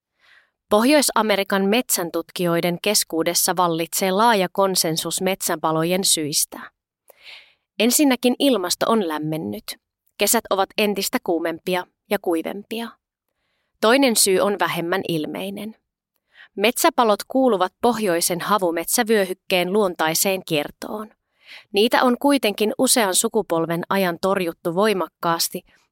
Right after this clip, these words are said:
ja pienetkin sammutettu alkuunsa. Kun metsien ei ole annettu palaa pienesti, nyt ne palavat korkeammalla intensiteetillä ja laajemmilla alueilla,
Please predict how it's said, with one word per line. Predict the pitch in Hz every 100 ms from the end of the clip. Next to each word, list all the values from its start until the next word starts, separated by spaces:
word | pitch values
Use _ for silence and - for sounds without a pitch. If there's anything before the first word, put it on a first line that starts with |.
| _
ja | 240
pienetkin | 302 302 233 - - 190
sammutettu | - 233 196 165 180 - 170 -
alkuunsa. | 165 156 - - 196 - 208 - _ _ _ _ _ _ _ _
Kun | 208 208
metsien | 233 302 - 311 240
ei | 214 208
ole | 214 -
annettu | 233 247 214 180 -
palaa | 240 247 170 - -
pienesti, | 214 180 170 - 190 185 _ _
nyt | 202 196
ne | 196
palavat | 185 226 214 190 -
korkeammalla | 233 220 - 170 170 170 170 180
intensiteetillä | 214 220 175 165 180 180 175 170 175 180 175 _ _
ja | 233 240
laajemmilla | 254 185 170 170 170 170
alueilla, | 180 165 156 160 160